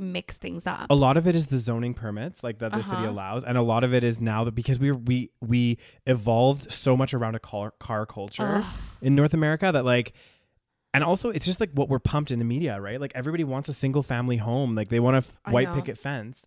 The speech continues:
Speaker 1: It's so stupid.
Speaker 2: And
Speaker 1: <laughs>
Speaker 2: yeah, I'm, again, I'm not knocking people that have that. You know what I mean? I'm like,
Speaker 1: Yeah.
Speaker 2: that's, you know what? That's the reality of the city that you're in. And if you,
Speaker 1: Mm-hmm.
Speaker 2: that, you know, you, you know, that's what's available to you.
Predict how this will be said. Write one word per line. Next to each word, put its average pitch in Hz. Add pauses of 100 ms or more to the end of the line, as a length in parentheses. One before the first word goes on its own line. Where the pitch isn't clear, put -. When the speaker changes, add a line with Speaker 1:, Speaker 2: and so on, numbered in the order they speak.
Speaker 1:
It's -
so 208
stupid. 185
Speaker 2:
And 123
Speaker 1:
<laughs> 339
Speaker 2:
yeah, 123 (120)
I'm, 160
again, 175
I'm 147
not 196
knocking 131
people 127
that 110
have 101
that. 170
You 131
know -
what 120
I 117
mean? 117
I'm 117
like, 120
Speaker 1:
Yeah. 104 (160)
Speaker 2:
that's, - (100)
you 139
know 127
what? 123
That's 123
the 127
reality 117
of 113
the 120
city 117
that 120
you're 117
in. 113
And 117
if 107
you, 113
Speaker 1:
Mm-hmm. 113
Speaker 2:
that, 113
you 123
know, 107
you, 107 (760)
you 127
know, 104
that's 110
what's 107
available 117
to -
you. 101